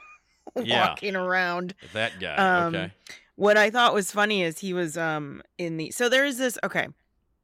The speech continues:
Speaker 1: So you get, you can buy a ticket, regular old ticket.
Speaker 2: Mm-hmm.
Speaker 1: Um, but they have this V I P area that you can pay for called Plus,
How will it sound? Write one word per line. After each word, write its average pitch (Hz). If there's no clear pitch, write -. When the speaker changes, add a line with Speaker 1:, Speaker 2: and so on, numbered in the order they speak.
Speaker 1:
So 208
you 240
get, 220
you 214
can 220
buy 196
a 226
ticket, -
regular 180
old 185
ticket. -
Speaker 2:
Mm-hmm. 160
Speaker 1:
Um, 151
but 151
they 175
have 190
this 180
V 175
I 165
P 320
area 151
that 156
you 143
can 143
pay 226
for 170
called 139
Plus, -